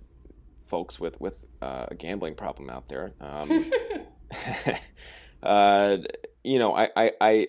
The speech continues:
Speaker 1: I think that so much, especially in the film industry, can be compared to the roulette table. I think that when you write for perfection, you're putting a chip down on, you know, number one through thirty-six,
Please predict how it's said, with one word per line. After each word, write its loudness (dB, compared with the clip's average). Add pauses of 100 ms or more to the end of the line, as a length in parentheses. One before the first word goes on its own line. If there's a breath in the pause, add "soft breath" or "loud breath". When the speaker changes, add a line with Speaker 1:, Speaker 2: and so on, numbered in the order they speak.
(120)
Speaker 1:
I 4
think -2
that -2
so 2
much, 0
especially -2
in -4
the -8
film -4
industry, -8
can -10
be -2
compared -6
to -8
the -8
roulette -4
table. -8 (440)
I 2
think 0
that 0
when -4
you -4
write 2 (200)
for 0
perfection, -2 (340)
you're 2
putting 2
a 0
chip -4
down -4
on, -6 (100)
you -4
know, -2
number 0
one -2
through -6
thirty-six, -6